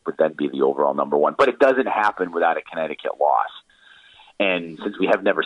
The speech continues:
seen that before in the American, <laughs> it, uh, again, history per-, is a predictor of future events. We haven't seen that happen, so I, I wouldn't anticipate it.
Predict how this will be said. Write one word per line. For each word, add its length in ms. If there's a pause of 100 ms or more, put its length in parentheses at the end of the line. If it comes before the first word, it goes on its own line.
seen 160
that 200
before 500 (200)
in 80
the 100
American, 580
<laughs> 20 (960)
it, 200 (320)
uh, 280
again, 340 (140)
history 640 (280)
per-, 220
is 80
a 80
predictor 480
of 80
future 360
events. 360 (240)
We 140
haven't 440 (140)
seen 420 (220)
that 180
happen, 480
so 240
I, 220
I 60
wouldn't 280 (140)
anticipate 600
it. 160